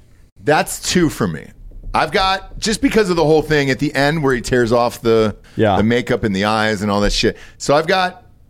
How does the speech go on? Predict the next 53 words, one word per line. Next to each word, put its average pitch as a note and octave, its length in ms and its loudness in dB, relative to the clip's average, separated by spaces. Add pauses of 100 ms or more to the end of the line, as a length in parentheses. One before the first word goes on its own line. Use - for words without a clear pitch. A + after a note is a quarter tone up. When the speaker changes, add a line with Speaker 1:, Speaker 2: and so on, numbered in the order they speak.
Speaker 1:
R D3 180 2
D E3 140 2
J C#3 280 2
at B2+ 100 0
one, A2+ 500 2
and G#2+ 140 0
I've G#2+ 160 -2
got G#2+ 300 0
Thirty G#2+ 420 0
Rock F#2 300 2
at - 100 -8
Speaker 2:
You C#3+ 60 2
got G3 120 2
Speaker 1:
two. F#3+ 60 0
Speaker 2:
a - 20 0
lot F3 160 4
more D#3+ 220 2
exposure C3 580 2
with A2+ 160 0
R A2+ 160 -2
D A2 140 -2
J's G#2 320 -4
character A2 480 -4
because G#2 280 -4
it G#2 60 -2
was G2 140 -6
an F#2 60 -6
entire F#2+ 420 -6
ninety-minute F#2 520 -6
movie. F#2+ 360 -6 (440)
Whereas A2+ 280 2
the G#2+ 60 4
Speaker 1:
Yes. G2 260 0
Speaker 2:
Thirty D3 260 2
Rock, C3 400 0
they C#3+ 140 2
did, A#2+ 340 0
the B2 220 -2
one D3+ 240 2
that C#3 120 2
I'm A#2 80 0
talking A#2 280 -2
about, F#2+ 180 0
it F#2+ 60 -2
was F#2 120 -4
just, F#2+ 180 -8
like, G2 140 -4
one F#2 320 -4
twenty-two-minute F2 540 -8
Speaker 1:
Jane B2 200 0
Speaker 2:
episode. A2 200 -2
Speaker 1:
Krakowski? A#2 460 -2
Speaker 2:
Yeah. C#2+ 160 -6